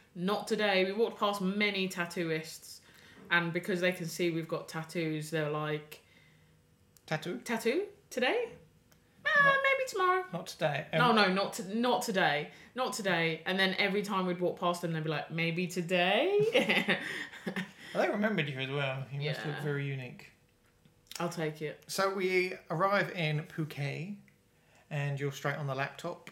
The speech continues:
Speaker 2: and I would say that it wasn't going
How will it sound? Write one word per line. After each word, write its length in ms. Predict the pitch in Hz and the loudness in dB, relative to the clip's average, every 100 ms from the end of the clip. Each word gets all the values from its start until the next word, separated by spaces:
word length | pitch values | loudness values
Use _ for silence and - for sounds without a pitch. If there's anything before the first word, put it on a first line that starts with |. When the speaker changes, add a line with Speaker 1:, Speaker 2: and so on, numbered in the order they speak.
| - | -6
Speaker 2:
and 800 | 139 139 135 139 139 135 135 - - _ _ - | -4 -2 -2 -2 -2 -2 -6 -12 -20 _ _ 0
I 140 | 180 | 2
would 260 | 180 190 190 | 4 0 0
say 460 | - 175 160 151 139 | -2 0 0 2 0
that 560 | 139 131 - - - - _ _ _ _ _ _ _ _ _ _ _ _ - | -2 -4 -8 -12 -12 -16 _ _ _ _ _ _ _ _ _ _ _ _ 2
it 280 | 196 196 | 4 4
wasn't 460 | 180 190 170 180 165 | 4 4 2 -2 2
going 480 | 151 139 135 131 | 2 4 0 -2